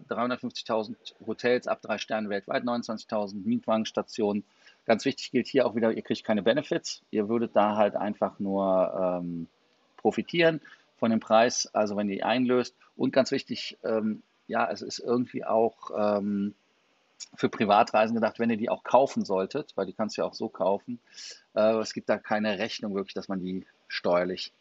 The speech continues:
ansetzen kann. Und dann nehme ich jetzt das Thema weg, weil du bist ja ein Weltleser, deshalb wirst du ja voreingenommen mit dem Thema.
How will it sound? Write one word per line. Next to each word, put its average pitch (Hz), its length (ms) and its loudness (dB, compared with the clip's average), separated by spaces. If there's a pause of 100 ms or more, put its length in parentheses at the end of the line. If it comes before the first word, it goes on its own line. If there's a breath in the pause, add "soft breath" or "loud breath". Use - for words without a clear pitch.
(160)
ansetzen 82 500 -8
kann. - 220 -2 (400 loud breath)
Und 104 280 2
dann 135 460 6
nehme 127 240 6
ich - 140 0
jetzt 123 240 0
das - 180 0
Thema 120 340 4
weg, 117 240 4
weil 113 160 6
du 135 100 0
bist 190 160 2
ja - 80 4
ein 110 180 0
Weltleser, 117 560 4
deshalb 110 340 0
wirst - 220 -4
du - 20 -2
ja 117 140 4
voreingenommen 101 840 2
mit 95 160 -8
dem 95 100 -12
Thema. 104 440 -2